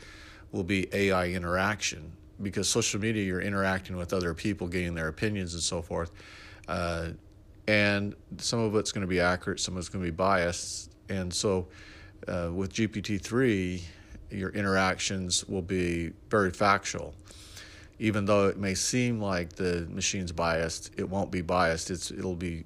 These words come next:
uh, based on data that it, it's aware of. And so people will begin to look to, like, like Alexa, Alta Vista will be, has been replaced by Siri,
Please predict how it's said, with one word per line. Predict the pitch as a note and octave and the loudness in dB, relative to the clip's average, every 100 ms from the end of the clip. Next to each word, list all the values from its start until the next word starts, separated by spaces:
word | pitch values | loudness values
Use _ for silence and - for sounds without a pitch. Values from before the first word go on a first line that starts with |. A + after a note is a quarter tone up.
| - | -8
uh, | F2+ E2 E2 | -6 -6 -6
based | E2+ F#2 - | -4 -4 -4
on | E2+ E2 E2 - G2+ | -6 -6 -10 -12 -2
data | G2 F2 E2+ | 0 0 -2
that | F2 E2+ | -4 -4
it, | E2 - | -6 -6
it's | F#2+ - | -6 -4
aware | F2 F2 F2+ E2 | -2 2 2 2
of. | D#2+ - - - - - - - - | -2 -8 -18 -18 -16 -16 -16 -18 -10
And | - F2+ | -6 -2
so | G#2 | 0
people | F2+ B2 A2+ G2+ | 0 0 2 0
will | F#2 | 0
begin | F2 G#2 F#2 | -2 -2 -2
to | F2 F#2 | -4 -2
look | F2 F#2+ G2+ - | -2 0 0 -2
to, | - F#2 F2 E2+ | -4 -2 -2 -4
like, | G2 F2+ - - F#2+ - | -2 -4 -4 -14 -14 -6
like | G2 F2+ F2 | -2 0 0
Alexa, | F2 F#2+ F2+ - F#2+ F#2+ F#2 F2 - | 2 2 2 0 0 2 0 -2 -6
Alta | F2+ F#2 F2 | -6 -4 -6
Vista | E2 F#2+ F#2 - F#2+ F2+ F2+ - - - - | -4 -2 -2 -4 -2 -2 -4 -10 -18 -16 -4
will | G2 | 0
be, | F#2+ E2+ - G2 - | 0 -2 -6 -8 -2
has | G#2 F#2 | -2 -2
been | A2 G2+ F#2 | 0 0 0
replaced | G2+ F#2+ G#2 F#2 | -6 -4 -2 -2
by | - | -2
Siri, | F2 - G#2 G2 G2 F#2+ F#2+ | 2 4 6 6 4 2 -2